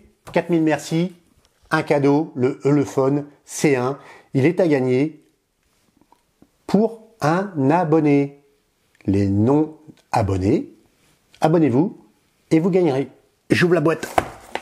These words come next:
Regardez-le. Il sera peut-être pour vous. Je lui retire sa coque, comme ça, ça pète plus.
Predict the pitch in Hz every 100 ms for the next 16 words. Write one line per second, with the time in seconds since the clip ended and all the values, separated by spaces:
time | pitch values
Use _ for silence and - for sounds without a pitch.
0 | - - _ _ - 226 - 175 170 147
1 | 139 147 175 - - - - - - -
2 | - - 151 - 143 127 185 - - 120
3 | 143 160 - - _ _ _ _ _ -
4 | _ _ - 104 123 185 - - - 135
5 | 127 117 123 - 107 123 127 110 101 123
6 | 113 98 113 104 - 120 - -